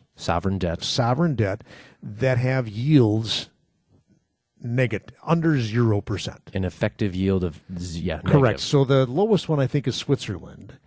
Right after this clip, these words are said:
Speaker 1: Mm-hmm.
Speaker 2: People are willing to pay so much to own Swiss government ten-year bonds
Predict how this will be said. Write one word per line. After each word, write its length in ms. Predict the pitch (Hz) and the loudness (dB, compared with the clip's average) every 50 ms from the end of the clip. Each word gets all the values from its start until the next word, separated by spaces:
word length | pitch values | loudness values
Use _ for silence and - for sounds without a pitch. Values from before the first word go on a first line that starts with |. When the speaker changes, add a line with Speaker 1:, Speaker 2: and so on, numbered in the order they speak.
| - - | -16 -12
Speaker 1:
Mm-hmm. 280 | 95 92 101 120 143 | -8 -6 -2 -2 -2
Speaker 2:
People 340 | 143 - 160 160 - 170 175 | 0 0 0 0 2 2 2
are 120 | 165 147 135 | 4 2 2
willing 360 | 120 120 139 156 165 156 127 | 2 0 0 0 0 0 -2
to 80 | 143 | -4
pay 220 | - - 123 143 131 | -4 -2 -2 -2 -2
so 280 | - - - 147 156 165 | -2 -2 -4 -2 -2 -2
much 340 | 160 147 139 135 - - - | -4 -4 -4 -4 -6 -4 -4
to 120 | 143 - | -4 -4
own 380 | - - 117 120 123 120 120 117 | -2 -4 -2 -2 -2 -2 -4 -4
Swiss 760 | 107 - - - - - 104 104 113 143 175 170 - - - | -4 -4 -6 -6 -8 -12 -8 -4 -2 -2 -2 -2 -4 -6 -10
government 680 | - - - 127 123 120 143 135 131 127 123 120 - | -10 -6 -4 -2 -2 0 -2 -2 -2 -2 -4 -6 -8
ten-year 480 | - - - 131 135 131 123 123 120 120 | -10 -8 -6 -6 -4 -2 0 0 0 0
bonds 840 | 104 95 - 120 110 101 85 73 71 69 87 110 110 - - - | 0 0 -2 -2 -2 -2 -6 -8 -10 -12 -12 -10 -8 -8 -8 -10